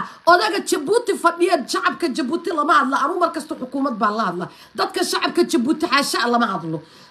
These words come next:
Shaca-, odaga Jabuuti jooga, baarlamaankiisa iyo baarlamaanka Muqdisho maxaa kulmiyey? Maxaa keenay inuu baarlamaanka iyagii Soomaaliyeed uu nin ka dhex khudbadeeyo dowlad kale ah asagoo sheeganaya?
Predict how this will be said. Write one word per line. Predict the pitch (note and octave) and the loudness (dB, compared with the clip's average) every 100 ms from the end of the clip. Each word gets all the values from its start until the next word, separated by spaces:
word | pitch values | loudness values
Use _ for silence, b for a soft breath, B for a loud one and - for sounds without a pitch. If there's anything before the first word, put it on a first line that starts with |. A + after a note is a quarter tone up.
| - | -6
Shaca-, | - G#4+ - - | 0 2 2 4
odaga | F4 E4+ G#4 | 4 4 0
Jabuuti | - F4+ D#4 A4+ B4+ F#4+ | 0 0 4 4 6 4
jooga, | - F#4 D#4+ B3 E3+ B B B A3+ G3+ | 6 8 8 4 -4 B B B 0 6
baarlamaankiisa | D#4+ D#4+ F4 G4+ G4 - F4+ D4 - D#3+ b b | 6 6 2 2 0 0 2 2 0 -4 b b
iyo | D#4 D4+ | 2 4
baarlamaanka | G#3 D#4+ D4 E4+ F#4+ - E4+ | 6 6 6 4 4 4 2
Muqdisho | C#4 B3+ B3 D4 D4+ | 0 -4 -4 -4 -4
maxaa | - E4 | 2 2
kulmiyey? | - C#4 C4 A#3+ A#3+ A#3 - _ _ _ _ | 4 0 2 2 2 0 -6 _ _ _ _
Maxaa | - F4 | -2 0
keenay | F4 E4 D#4+ E4+ | 0 0 0 0
inuu | F4+ E4+ | 0 4
baarlamaanka | D#4 D#4 E4 G4+ E4+ | 4 6 6 4 2
iyagii | F4 F#4 F4 | -8 -8 -6
Soomaaliyeed | D4+ C#4 B3+ B3 G#3 B B | -4 -2 -2 -2 -6 B B
uu | B F#4+ | B 2
nin | F4+ A#4 G#4+ | 6 4 4
ka | G4+ | -4
dhex | - E4 - | 0 -2 -2
khudbadeeyo | D#4 C4 E4 D#4+ D4 B3 B B | -6 2 4 4 2 -2 B B
dowlad | A#3 E4+ E4 A4 - | 2 4 6 4 0
kale | E4 F#4+ G4 | 2 4 6
ah | D4 | 4
asagoo | C#4 B3+ D4+ B3+ | 0 -4 -4 -4
sheeganaya? | - A#3 G3 F#3 E3 | -4 -6 -6 -6 -8